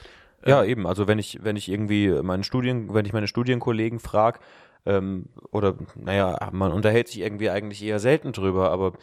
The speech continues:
Speaker 1: so, wenn, wenn ich halt so erzähl, ja, also ich leg halt mein Geld in Aktien an und ich, äh,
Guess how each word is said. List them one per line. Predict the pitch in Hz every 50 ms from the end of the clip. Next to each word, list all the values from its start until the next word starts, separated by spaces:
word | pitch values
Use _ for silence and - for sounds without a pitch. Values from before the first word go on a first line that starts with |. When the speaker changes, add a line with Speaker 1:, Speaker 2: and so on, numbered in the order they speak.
| - - - - _ _ _ _
Speaker 1:
so, | - 107 104 101 98 71 71 95
wenn, | 107 104 73 71
wenn | 101 104
ich | 95 - -
halt | 110 101 -
so | - 101
erzähl, | 95 98 92 - 113 110 113 120 104
ja, | 98 98 104 95
also | 85 95 95 98
ich | 92 71 101 - - -
leg | 104 107 -
halt | 113 104 -
mein | 101 101 98
Geld | 95 101 101 95
in | 95
Aktien | 80 - - - - 147 131 -
an | - 135 139 135
und | 117 107 98 -
ich, | - - - - -
äh, | -